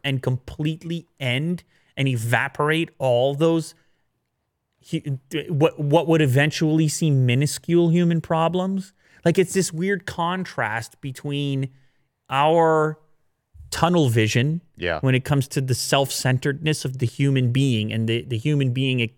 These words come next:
Speaker 1: the human experience, let's say, and then the contrast against space and how l-, and, and rocks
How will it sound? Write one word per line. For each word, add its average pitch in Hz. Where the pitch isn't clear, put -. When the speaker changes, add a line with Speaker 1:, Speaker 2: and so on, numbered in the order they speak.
Speaker 1:
the 127
human 151
experience, 135
let's 110
say, 107
and 139
then 131
the 139
contrast 139
against 123
space -
and 127
how 120
l-, 123
and, 131
and 117
rocks 120